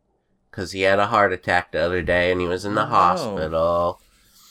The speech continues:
Speaker 1: And he's doing good now 'cause of Mishka. We all prayed. Even Mandy praised Mishka.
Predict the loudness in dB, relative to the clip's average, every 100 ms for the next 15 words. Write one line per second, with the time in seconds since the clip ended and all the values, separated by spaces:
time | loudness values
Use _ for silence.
0 | _ _ _ -4 -2 0 0 0 -4 -8
1 | -12 _ _ _ _ _ _ -20 _ -20
2 | -20 _ -2 0 0 2 4 6 4 4
3 | 2 4 4 6 4 0 -6 -4 -2 0
4 | -2 -4 -2 -2 -4 -12 _ _ -8 -2
5 | 0 0 0 2 2 2 -2 -12 _ _
6 | _ _ _ -4 2 4 2 -2 -2 0
7 | 2 0 -2 -2 -2 -2 -4 -6 -6 -6
8 | -4 -4 -4